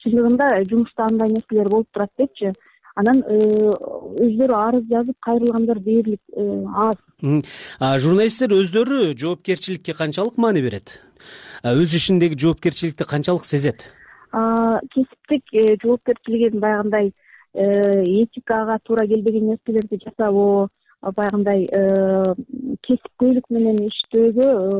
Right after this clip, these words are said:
Speaker 1: окутулуп эле келатат да журналисттерчи. Анан ошону карманууга аракет кылгандар бар. Э, көп учурда баягы жаңы эле, э, журналистика тармагына,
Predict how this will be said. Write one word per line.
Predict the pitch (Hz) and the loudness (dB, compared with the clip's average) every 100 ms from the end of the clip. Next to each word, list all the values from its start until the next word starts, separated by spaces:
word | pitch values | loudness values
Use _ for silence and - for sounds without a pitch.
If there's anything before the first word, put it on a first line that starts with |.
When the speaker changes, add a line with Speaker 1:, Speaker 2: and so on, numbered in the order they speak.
| 190 | -2
Speaker 1:
окутулуп | - - 247 247 226 | -4 -6 0 2 0
эле | |
келатат | 226 233 233 - | -2 -6 -8 -6
да | 277 | -4
журналисттерчи. | 240 226 226 214 285 - 208 190 - _ _ - | -2 -2 -2 -4 -8 -6 -2 -2 -4 _ _ -4
Анан | 208 247 240 | 0 2 2
ошону | - 254 247 | 0 -2 -2
карманууга | 240 240 240 254 262 240 | -2 0 2 4 2 0
аракет | 240 262 - | -2 -4 -4
кылгандар | 240 226 220 214 208 | -4 -2 0 0 0
бар. | 208 208 202 - _ _ _ | 0 0 -2 -6 _ _ _
Э, | 214 | 0
көп | 202 196 269 | 0 2 0
учурда | 269 - 254 294 254 | 0 -4 -2 0 2
баягы | 233 226 226 - | 0 2 0 -2
жаңы | 196 226 311 285 | -4 0 2 4
эле, | 240 226 | 4 2
э, | 139 208 208 | 0 -2 -4
журналистика | 220 240 247 - 233 | -2 -2 -4 -6 -4
тармагына, | 240 233 226 226 214 | 0 0 2 0 0